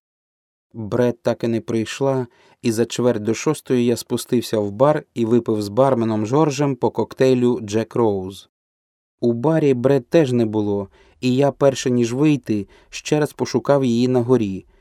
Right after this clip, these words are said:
оглянув вестибюль, а тоді взяв таксі і поїхав до кафе «Селект».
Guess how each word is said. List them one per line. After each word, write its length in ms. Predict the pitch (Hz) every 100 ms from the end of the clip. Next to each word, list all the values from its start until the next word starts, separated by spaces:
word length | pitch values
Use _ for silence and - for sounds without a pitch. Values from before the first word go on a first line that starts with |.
| _
оглянув 440 | - 127 165 165 131
вестибюль, 600 | 120 - 117 117 156 156 - _ _
а 80 | -
тоді 260 | 143 139
взяв 280 | 127 131 127
таксі 340 | 127 117 - 170
і 40 |
поїхав 500 | - 120 143 - 123
до 120 | 107
кафе 360 | - 110 - 131
«Селект». 680 | - 107 98 90 - -